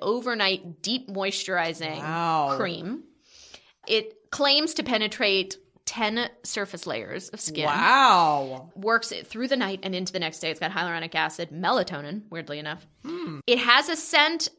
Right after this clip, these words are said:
Speaker 1: I'm really sensitive to lavender, and
Speaker 2: Mm-hmm.
Speaker 1: normally everything that is nighttime has lavender scents. It has the opposite effect on me. This has lavender in it. It does not mess with me, so that's nice.
Speaker 2: Wow.
Speaker 1: But, uh,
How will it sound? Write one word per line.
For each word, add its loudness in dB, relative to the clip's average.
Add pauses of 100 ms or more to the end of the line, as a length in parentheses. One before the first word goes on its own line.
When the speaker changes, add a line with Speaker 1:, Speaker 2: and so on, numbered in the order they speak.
Speaker 1:
I'm 6
really 2
sensitive -4
to -6
lavender, 0
and 0
Speaker 2:
Mm-hmm. -2
Speaker 1:
normally -2
everything -2
that -2
is -4
nighttime -6
has -8
lavender -6
scents. -10
It -16
has -6
the -6
opposite 0
effect -6
on -4
me. -8 (240)
This 6
has 6
lavender 6
in 2
it. -2 (120)
It -2
does 0
not -2 (420)
mess -4
with -8
me, -6 (260)
so -4 (1000)
that's -8
nice. -10 (220)
Speaker 2:
Wow. 2
Speaker 1:
But, 8
uh, 6